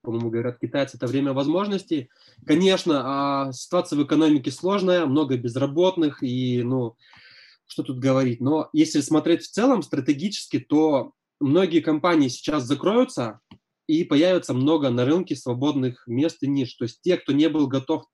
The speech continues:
э, к текущим условиям, не был готов меняться, не имел подушки безопасности, эти ребята будут уходить. Особенно там, допустим, сфера ресторанов, туризма и других сфер, да, про которые сильно пострадали. И это, я считаю, хорошая возможность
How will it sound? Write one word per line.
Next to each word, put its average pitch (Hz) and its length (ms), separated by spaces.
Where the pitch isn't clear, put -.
э, 117 140
к - 80
текущим 139 460
условиям, 151 540
не 143 100
был 131 180
готов 120 380
меняться, 143 680
не 123 160
имел 143 160
подушки 131 380
безопасности, 123 720
эти 131 220
ребята 117 380
будут 131 240
уходить. 120 480
Особенно 131 460
там, 110 200
допустим, 120 500
сфера 139 380
ресторанов, 165 840
туризма 139 840
и 117 600
других 120 460
сфер, 170 400
да, 139 200
про - 200
которые 139 300
сильно 143 260
пострадали. 131 600
И 131 220
это, 147 240
я 135 180
считаю, 127 360
хорошая 143 440
возможность 139 640